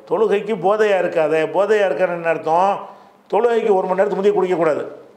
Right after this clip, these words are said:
அப்பதானே போதை இல்லாம இருக்க முடியும். தொழுகைக்கு மு-, தொழுவும்போது குடிக்காதுன்னு சொல்லல மார்க்கத்துல. தொழும்போது போதையா இருக்காத. அது போதைன்னா எப்படி? ஒரு மணி நேரம், அரை மணி நேரத்துக்கு நிக்கும்ல ஒரு மனுஷனுக்கு குடிச்சான்னா,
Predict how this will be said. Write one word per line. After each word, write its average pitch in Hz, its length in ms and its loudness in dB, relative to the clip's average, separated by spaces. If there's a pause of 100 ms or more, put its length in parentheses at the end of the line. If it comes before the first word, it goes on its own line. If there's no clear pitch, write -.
(140)
அப்பதானே 180 340 -4
போதை 202 180 2
இல்லாம 185 200 0
இருக்க 170 200 0
முடியும். 151 300 -2 (520)
தொழுகைக்கு 185 560 0
மு-, 175 240 0
தொழுவும்போது 202 460 0 (100)
குடிக்காதுன்னு 208 460 0
சொல்லல 175 260 0
மார்க்கத்துல. 156 520 0 (560)
தொழும்போது 214 520 2
போதையா 202 400 2
இருக்காத. 160 560 0 (440)
அது 165 240 -2
போதைன்னா 214 320 2
எப்படி? 196 220 0
ஒரு 190 200 2
மணி 185 160 0
நேரம், 190 140 2
அரை 180 100 0
மணி 180 40 -2
நேரத்துக்கு 185 340 -2
நிக்கும்ல 180 220 -2
ஒரு 175 180 2
மனுஷனுக்கு 165 420 -4
குடிச்சான்னா, 165 340 -2